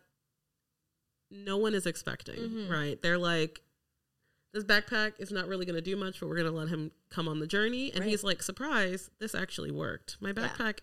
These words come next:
Speaker 1: holds many of, many an important object."
Speaker 2: Right.
Speaker 1: Um, there's a lot of, um, fear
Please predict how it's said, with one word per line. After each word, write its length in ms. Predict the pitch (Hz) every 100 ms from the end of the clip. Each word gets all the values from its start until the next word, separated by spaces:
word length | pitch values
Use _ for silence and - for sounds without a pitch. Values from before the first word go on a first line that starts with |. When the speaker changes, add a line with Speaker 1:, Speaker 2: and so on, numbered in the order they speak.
| -
Speaker 1:
holds 360 | 190 170 -
many 280 | 190 175 156
of, 140 | 151 151 -
many 240 | 185 180
an 100 | 175
important 420 | 165 156 160 131
object." 520 | 110 78 - 80 87 180
Speaker 2:
Right. 260 | 185 139 - - _ _
Speaker 1:
Um, 300 | 175 170 165
there's 160 | 185 185
a 40 |
lot 280 | 175 170 180
of, 340 | 185 175 - _
um, 460 | 160 147 139 143 165 _ _
fear 480 | - 175 180 190 233